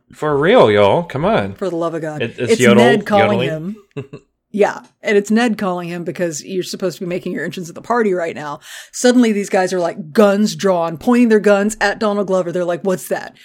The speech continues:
Speaker 2: Oh my God, is it the cops? What'd you do?" et cetera. Peter drops down. He's like, "Hey, hey, hey, hey, if you're gonna shoot at somebody, shoot at me." And they're like, "Okay." So they
Speaker 1: Okay,
Speaker 2: turn and
Speaker 1: and they
Speaker 2: start
Speaker 1: start
Speaker 2: shooting at
Speaker 1: firing.
Speaker 2: him.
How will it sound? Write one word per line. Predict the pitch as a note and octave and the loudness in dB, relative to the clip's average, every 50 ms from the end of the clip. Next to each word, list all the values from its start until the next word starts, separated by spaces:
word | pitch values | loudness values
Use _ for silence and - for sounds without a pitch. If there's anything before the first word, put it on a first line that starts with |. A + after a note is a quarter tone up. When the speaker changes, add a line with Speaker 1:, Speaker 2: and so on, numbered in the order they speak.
| - - - - | -20 -10 -4 -2
Speaker 2:
Oh | F#3+ F#3+ | 0 2
my | G3+ G3 | 2 2
God, | F#3+ F3 D#3+ D#3 D#3 | 0 0 -2 -4 -4
is | D#3+ D#3 | -4 -2
it | G3 F#3+ | -2 -2
the | - | -4
cops? | A3 G3 F3+ E3 D#3+ D#3 - | -4 -4 -6 -6 -6 -6 -2
What'd | G3+ G3 F#3+ F3 | -2 0 0 0
you | G#3+ F#3 | 0 0
do?" | F#3 E3+ D#3 D3+ D3+ D3+ - | 0 -2 -2 -2 -6 -6 -8
et | - - | -6 -2
cetera. | - G#3 F#3+ F3+ E3+ D#3+ D3 - - - - _ _ - | 0 2 2 2 0 -4 -6 -10 -18 -20 -20 _ _ -4
Peter | - D#4 F4 E4+ | 0 2 2 2
drops | B3+ F#3+ F#3+ F3+ E3+ - - | 2 2 0 0 0 -2 -2
down. | F#3+ E3+ E3+ F3 | -2 -2 -2 0
He's | G#3 G3+ | 0 0
like, | A#3+ A#3+ | 0 0
"Hey, | C#4+ E4+ E4+ | 0 0 0
hey, | D4 F4+ F4 | 0 0 0
hey, | D#4 F4 F4 | 0 -2 -2
hey, | D#4 G4+ A4 F#4+ G#3+ E3+ - - - _ _ _ _ _ | -2 -2 -4 -4 -4 -6 -8 -12 -18 _ _ _ _ _
if | - A3+ G3 | -2 0 0
you're | B3 E4 E4 | 2 2 2
gonna | E4 D4 | 0 0
shoot | B3 - D4 D#4+ D#4+ | 0 0 -2 -2 -2
at | - - | -2 0
somebody, | C4 A#3+ A3 A#3 C4 | 2 2 2 2 2
shoot | B3+ - - F#3 F#3+ | 0 -2 -2 -2 -2
at | A#3+ - | -2 -2
me." | C#4 E4+ C4+ F3+ - | -2 -4 -4 -4 -4
And | - E3 | -6 -6
they're | E3+ F3 F3 | -4 -2 -2
like, | E3+ E3+ - - _ - | -2 -2 -4 -4 _ 4
"Okay." | G3 G#3 C4 B3+ - G#3 G#3 F3 F3 F#3+ B3 - | 6 6 6 6 6 4 4 4 4 4 2 2
So | - G3 | 4 4
they | A#3+ A#3 C#3 | 6 6 8
Speaker 1:
Okay, | B2+ | 8
Speaker 2:
turn | - - B3 | 8 6 6
and | |
Speaker 1:
and | - C3 | 6 6
they | C3 - | 4 4
Speaker 2:
start | A3+ | 6
Speaker 1:
start | A3 D#3 D3+ | 4 4 4
Speaker 2:
shooting | - - D#3 | 4 6 6
at | G3+ | 6
Speaker 1:
firing. | G#3+ - G3+ F#2+ F#2+ | 6 4 2 0 -2
Speaker 2:
him. | F#2+ F3 | -6 -8